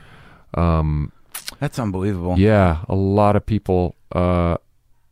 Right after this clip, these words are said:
Speaker 1: I think even Jimmy Fallon was taking Groundlings classes. I don't think he got into the main company at all, but,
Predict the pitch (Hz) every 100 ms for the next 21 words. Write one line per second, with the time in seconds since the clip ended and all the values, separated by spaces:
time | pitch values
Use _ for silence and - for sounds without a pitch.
0 | - 104 98 95 95 87 85 87 82 98
1 | 101 101 104 104 101 - 110 98 95 92
2 | 98 101 98 - 95 92 92 85 92 85
3 | 76 85 80 - 85 78 78 78 95 90
4 | 82 73 76 71 78 -